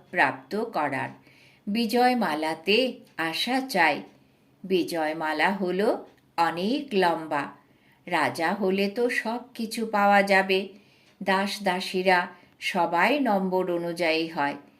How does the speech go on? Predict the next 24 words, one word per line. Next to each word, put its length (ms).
সবাই 720
একরকম 680
হয় 380
না। 240
কেউ 240
কেউ 420
অনেক 480
কাছের 600
হয়ে 240
থাকে, 500
যা 240
রাজা 480
রানী 360
খায়, 480
যা 320
কিছু 400
হ্যাসেলে 600
হয়, 320
সেই 360
সব 280
কিছু 360
দাস 440
দাসীদের 640
মেলে, 420